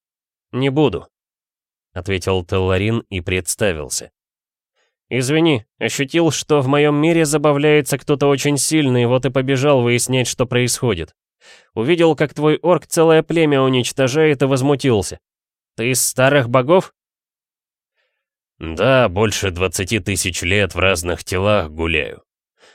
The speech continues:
А у вас старых не осталось? Ты сам-то давно перешёл?"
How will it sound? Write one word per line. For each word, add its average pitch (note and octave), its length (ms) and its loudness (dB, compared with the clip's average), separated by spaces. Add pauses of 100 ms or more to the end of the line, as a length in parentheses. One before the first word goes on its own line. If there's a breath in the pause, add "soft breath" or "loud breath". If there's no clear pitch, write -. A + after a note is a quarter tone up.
(180 soft breath)
А D2+ 160 -4
у D2+ 100 -4
вас E2 260 -2
старых F2+ 520 -2
не F2 120 -2
осталось? F2+ 760 -2 (320)
Ты E2+ 100 -4
сам-то F#2 460 0
давно E2 380 -2
перешёл?" A#2 580 -4